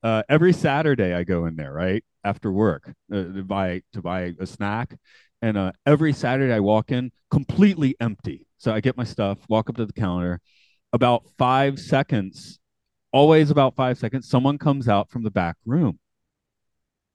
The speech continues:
Right? So I'm like, "What's happening in the back room?" You know, they look very glam. And, like, so I assume,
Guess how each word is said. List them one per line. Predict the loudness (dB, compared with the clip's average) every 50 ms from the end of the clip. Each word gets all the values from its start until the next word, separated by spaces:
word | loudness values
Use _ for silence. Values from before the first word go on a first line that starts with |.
| _ _ _ _ _ _ _ _ _
Right? | 0 2 4 4 2 0 -2
So | -6 -8
I'm | -8
like, | -2 0
"What's | 0 0 2 0
happening | -2 0 0 0 -2
in | -2
the | -2
back | 0 0 0 0 -2 -2 -2
room?" | 0 0 0 0 -2 -2
You | -2 0
know, | 2 2
they | 2 2
look | 2 2 2
very | 2 2 2
glam. | 0 -2 -2 0 0 0 0 -2 -4 -6 -10 -12
And, | -12 -8 -6
like, | -6 -6 -6 -8 -12 _ _ _ _ _ _
so | -2 0 0 2
I | 2 2 4 4
assume, | 4 4 4 2 0 0 2 2 0 0 -4 -6